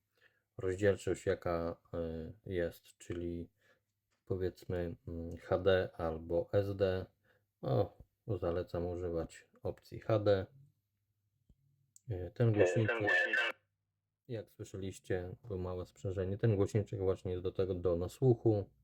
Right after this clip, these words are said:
Tutaj mamy delikatny zoom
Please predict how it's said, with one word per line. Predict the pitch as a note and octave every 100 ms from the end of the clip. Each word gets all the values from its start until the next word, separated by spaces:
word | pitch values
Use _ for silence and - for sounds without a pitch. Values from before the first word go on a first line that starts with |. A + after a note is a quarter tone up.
| _ _ _ _ _ _ _ - _ _ _ _ -
Tutaj | A2+ G2+
mamy | F#2 F2 E2+ F2 - _ _ _ _ -
delikatny | F2+ F2+ - F2+ - F#2 F2+
zoom | F2+ A2 F#2+